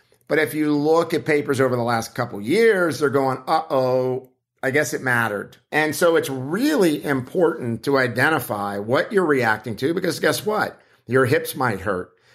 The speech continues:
You may find yourself not recovering from exercise like you should. You may find that your mood is flat. You could be more anxious. You could drive the obvious skin condition stuff, the leak, you know, the alternating constipation, diarrhea, kind of the I B S stuff,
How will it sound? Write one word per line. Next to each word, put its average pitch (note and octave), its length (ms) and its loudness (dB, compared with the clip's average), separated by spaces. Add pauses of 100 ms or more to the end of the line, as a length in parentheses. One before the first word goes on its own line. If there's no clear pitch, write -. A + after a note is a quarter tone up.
(140)
You D#3 140 2
may E3+ 140 2
find E3 260 0
yourself D#3+ 340 -2
not D#3 220 0
recovering C#3+ 500 -2
from C3+ 180 -4
exercise A#2+ 600 -2
like F#2+ 180 -10
you G2+ 60 -12
should. F#2 320 -10 (400)
You C#3+ 100 2
may D#3+ 140 2
find E3 320 0
that F#3 100 -6
your D3+ 100 0
mood D#3+ 260 4
is D#3 120 0
flat. G2 400 -10 (460)
You D#3 120 2
could E3 100 2
be D#3+ 160 4
more E3 340 0
anxious. D#3 720 -4 (140)
You C#3+ 180 2
could D3 180 -2
drive C#3 680 2
the C3 160 2
obvious C3+ 560 0
skin B2 360 -4
condition A#2+ 520 -4
stuff, A2 640 -2
the B2 80 -4
leak, B2 340 -4
you C3 120 -2
know, A#2+ 100 -2
the B2+ 240 -4 (240)
alternating D#3+ 540 2
constipation, C#3+ 720 -2
diarrhea, C#3 680 4
kind C#3+ 160 0
of C3+ 60 -2
the C3+ 160 2
I C3+ 140 2
B B2+ 200 -2
S C3 240 2
stuff, C3+ 680 0